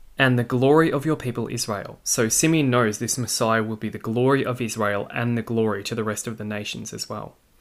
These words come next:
Verse thirty-three, "As the child's father and mother stood there wondering at the things that were being said about him." So Mary and Joseph are marveling at what's coming out of Simeon's mouth here. Remember, Mary and Joseph know that their son will be the son of David,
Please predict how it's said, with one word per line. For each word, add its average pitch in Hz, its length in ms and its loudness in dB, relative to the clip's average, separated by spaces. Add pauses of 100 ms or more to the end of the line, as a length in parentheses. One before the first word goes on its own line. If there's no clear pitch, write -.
(560)
Verse 156 320 4
thirty-three, 175 580 -2
"As 123 140 -4
the 131 100 -2
child's 165 540 2
father 127 400 2
and 123 120 -2
mother 110 220 0
stood 170 400 0
there 113 200 2
wondering 123 580 2
at 127 100 -8
the 127 80 -4
things 123 300 -2
that 120 80 -4
were 110 80 -4
being 107 220 -8
said 156 220 2
about 113 260 0
him." 127 180 -12 (400)
So 131 260 4
Mary 151 320 4
and 170 80 4
Joseph 156 380 0
are 117 40 0
marveling 123 680 2
at 117 100 -6
what's 127 180 0
coming 120 300 -2
out 107 80 0
of 107 80 -8
Simeon's 113 460 -2
mouth 123 300 -2
here. - 180 -12 (360)
Remember, 156 320 6
Mary 170 360 4
and 196 80 2
Joseph 139 400 0 (200)
know 127 600 2 (420)
that 123 380 0
their 120 160 2
son 131 400 4
will 123 80 2
be 113 140 0
the 110 100 -6
son 117 260 0
of 104 100 -4
David, 113 520 0